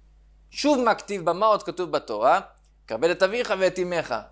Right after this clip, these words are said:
מי זה אבא שלך, אה, אדוני המלאך? מי זאת אמא שלך? כלום אב ואם יש, יש לכם? שאתם צריכים לכבד אותם? שוב, מה כתיב בה? "לא תרצח, לא תנאף, לא תגנוב". אז אני שואל,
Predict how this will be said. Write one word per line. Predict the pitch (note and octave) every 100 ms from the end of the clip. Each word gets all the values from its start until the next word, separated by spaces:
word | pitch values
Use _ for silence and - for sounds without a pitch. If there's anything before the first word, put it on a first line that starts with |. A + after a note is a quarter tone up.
| -
מי | C#3+ F3+
זה | F3
אבא | C#3 B2+
שלך, | -
אה, | C3+ C3+ C3 B2 A#2+ A#2 A#2 A#2 A#2 - _
אדוני | A#2 B2+ C#3
המלאך? | C3 B2 A#2+ A2 - - _ _ _ _
מי | D3 G3+
זאת | G#3 G3+
אמא | C4+ C4+
שלך? | A3 F#3+ D3 C3 G#2+ - _ _ _ _ - -
כלום | - - G3+ G#3
אב | F3 G3 E3+ D3+
ואם | D#3+ F#3+ G#3+
יש, | G#3 G3+
יש | E3+ G3 F#3+
לכם? | G3 G#3 A#3 A#3 - _ _ _ _ _ _ _ _ - -
שאתם | - B2
צריכים | - D3
לכבד | B2 A2+ F3
אותם? | G3 G3+ A#3+ - - -
שוב, | - D4 C#4+
מה | C4
כתיב | B3 A#3 G#3+ D3
בה? | C#3+ - _ _ _ _
"לא | A2+
תרצח, | B2+ D3+ C#3+ - D#4 F3
לא |
תנאף, | D3+ D#3 E3 G3+
לא | A#3
תגנוב". | - C4+ C3 G#2+ - _ _ _ _
אז | C3+ E3+
אני | G3
שואל, | F#3+ E3 A#2